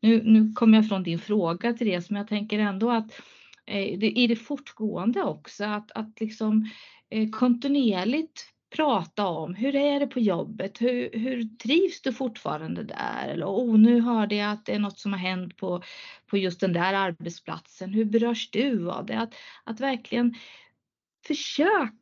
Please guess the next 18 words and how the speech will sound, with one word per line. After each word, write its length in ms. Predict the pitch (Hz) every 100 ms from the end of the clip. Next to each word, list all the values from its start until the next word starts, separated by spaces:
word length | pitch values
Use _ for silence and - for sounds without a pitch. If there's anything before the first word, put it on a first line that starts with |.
| _
Jag 200 | - 214
vet 380 | 240 285 302 233
att 140 | 254 247
det 160 | 254
är 60 | 269
en, 160 | 269 247
det 60 | 240
är 40 |
en 240 | 254 262
tuff 220 | - 208 -
situation 640 | 196 - 190 - 185 190
och 60 | 208
man 220 | 214 220
har 60 |
inte 160 | 226 220
alltid 300 | 202 190 208
tid, 400 | - 254 220 180
men, 340 | 190 202 214